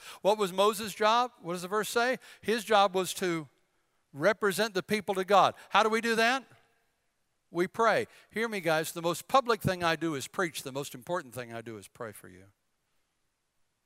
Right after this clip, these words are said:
And I spend a lot of time every day praying for you.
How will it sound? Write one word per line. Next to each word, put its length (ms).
And 140
I 40
spend 260
a 40
lot 220
of 60
time 400
every 240
day 320
praying 300
for 140
you. 260